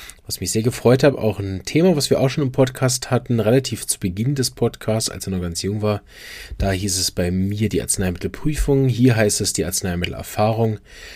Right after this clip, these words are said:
Nochmal deutlich detaillierter und, ähm,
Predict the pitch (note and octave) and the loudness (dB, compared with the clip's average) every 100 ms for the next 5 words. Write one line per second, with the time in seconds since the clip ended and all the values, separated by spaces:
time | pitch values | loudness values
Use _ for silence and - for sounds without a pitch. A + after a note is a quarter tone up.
0 | - - G2+ G#2 G2 A2 A#2 A2+ - A2 | -20 -6 0 0 6 6 6 2 0 0
1 | - A#2+ G2+ A2 - F#2+ F2 F#2 - - | 2 0 2 0 0 -2 -2 -6 -8 -10
2 | - F#2 F2+ F2 E2+ E2+ E2+ | -6 -4 -4 -4 -4 -6 -8